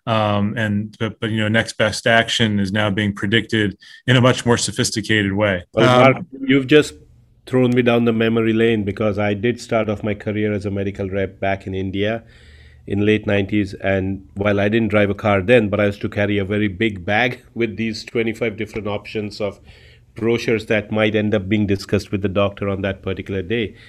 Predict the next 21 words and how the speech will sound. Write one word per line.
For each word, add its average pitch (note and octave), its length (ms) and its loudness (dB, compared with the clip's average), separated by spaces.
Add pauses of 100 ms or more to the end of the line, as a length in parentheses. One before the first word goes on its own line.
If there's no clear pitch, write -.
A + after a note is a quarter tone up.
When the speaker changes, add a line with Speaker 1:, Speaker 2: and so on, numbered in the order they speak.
(380)
Speaker 2:
We G#2+ 200 0
have B2 340 0
come A#2 240 -2
a G#2 80 -2
very, A2+ 420 0
very G#2+ 260 0
long G#2 300 0
distance, F#2 640 -4 (260)
but A2 140 0
I A#2 80 2
must G3 240 -2
say D#3 160 2
in A2+ 100 0
a G#2+ 60 0
very A#2+ 240 0
short B2+ 460 -2
period A#2+ 200 -4
of A#2+ 140 -2
time A#2+ 220 -4
as A2 180 -6
well. D#3+ 260 -6